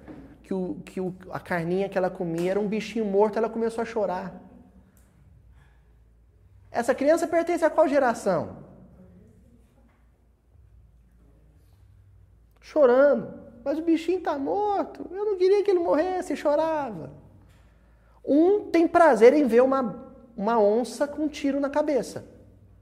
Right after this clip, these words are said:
O outro chora o dia que descobre que um bifinho é um bicho morto. Estão começando a entender? Ó.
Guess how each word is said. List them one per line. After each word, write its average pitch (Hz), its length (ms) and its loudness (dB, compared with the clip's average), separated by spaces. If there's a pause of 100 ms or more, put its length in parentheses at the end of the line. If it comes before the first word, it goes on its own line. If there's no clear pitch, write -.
(760)
O 226 120 -2
outro 285 340 10
chora 269 480 4
o 277 40 2
dia 262 160 0
que 277 120 -4
descobre 254 500 -2
que - 80 -10
um 254 100 -2
bifinho 240 520 -2
é 247 60 0
um 240 100 -4
bicho 233 240 -8
morto. 240 420 -8 (1400)
Estão 240 180 -4
começando 240 320 6
a 240 40 8
entender? 240 720 0 (2250)
Ó. 117 440 2